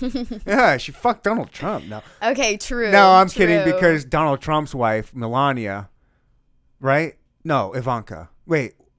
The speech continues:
Speaker 2: both
Speaker 1: I,
Speaker 2: of them.
Speaker 1: I think he's da-
Speaker 2: Melania. Melania's
Speaker 1: Melania's the
Speaker 2: main
Speaker 1: wife. Ivanka, I
Speaker 2: is the daughter.
Speaker 1: I could be wrong.
Speaker 2: Ivanka Trump is the daughter.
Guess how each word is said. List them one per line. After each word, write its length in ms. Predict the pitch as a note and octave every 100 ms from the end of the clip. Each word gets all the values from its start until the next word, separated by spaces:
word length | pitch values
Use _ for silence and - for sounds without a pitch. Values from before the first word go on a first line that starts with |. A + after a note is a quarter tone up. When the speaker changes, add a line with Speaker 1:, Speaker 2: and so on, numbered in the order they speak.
| _ _ _ - _ C3
Speaker 2:
both 240 | C3+ G#2+
Speaker 1:
I, 20 | A#2
Speaker 2:
of 60 |
them. 100 | F2
Speaker 1:
I 100 | A3+ A#3+
think 200 | C#4 -
he's 240 | G4 C#4
da- 120 | -
Speaker 2:
Melania. 600 | C#4+ D#3 D#3 D3+ G#2 E2 F#2
Melania's 320 | C3 C#3+ A#3
Speaker 1:
Melania's 280 | G#3 B3+ F4
the 60 | F#4+
Speaker 2:
main 100 | C#4+
Speaker 1:
wife. 300 | G3 G3 G3+
Ivanka, 540 | G3 F#3 F3 F#3 F#3+ B3
I 260 | B3 B3
Speaker 2:
is 160 | A#3 B2+
the 160 | C3 A2+
daughter. 560 | A#2+ G#2+ F2 E2 D#2 _ _ -
Speaker 1:
I 80 |
could 200 | G3+ G#3+
be 120 | G3 F#3
wrong. 80 |
Speaker 2:
Ivanka 360 | C#3+ D#3+ E3 F3
Trump 300 | - C#3 C3+
is 100 | A#2
the 80 | A2
daughter. 420 | G2 D#2+ D#2+ D#2+